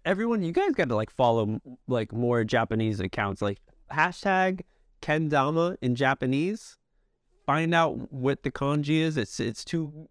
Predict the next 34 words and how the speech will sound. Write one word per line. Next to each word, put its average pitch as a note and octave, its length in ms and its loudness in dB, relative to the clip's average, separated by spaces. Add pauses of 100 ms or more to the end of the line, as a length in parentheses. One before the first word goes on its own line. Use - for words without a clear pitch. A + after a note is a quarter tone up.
(100)
hiragana C#3+ 440 0
characters D3 440 0
and C#3 60 -2
then B2 140 0
one C3 140 0
kanji C#3+ 300 0
for A2+ 120 -4
tama. C#3+ 340 -2 (1200)
And F3+ 160 0
then F3 120 2
follow D#3 280 6
people. A2 420 0
And C3+ 220 2
I'm D#3 160 2
saying E3+ 280 0
this D#3+ 140 -2
because, E3+ 760 0 (280)
like, D#3 400 -10 (600)
the E3+ 480 -2
translation, F#3+ 760 -2
auto E3 300 0
translation F3+ 640 -4 (600)
in C3+ 400 0
Instagram D3+ 420 0
and D#3 100 0
all, C3 180 2
all C3 120 0
these D3 220 0
shits, - 340 -4
like, G#2+ 200 -2
it's, - 200 -6
is D3+ 220 -2
really D3 200 2
good. - 180 -6